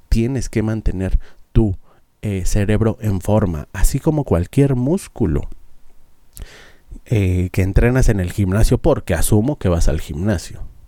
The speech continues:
¿no? Así como cualquier músculo,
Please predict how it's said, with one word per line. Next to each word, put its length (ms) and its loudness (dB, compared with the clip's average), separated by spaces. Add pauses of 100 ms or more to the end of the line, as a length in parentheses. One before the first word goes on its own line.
(280)
¿no? 260 -4 (1500)
Así 200 0
como 240 -2
cualquier 340 2
músculo, 480 0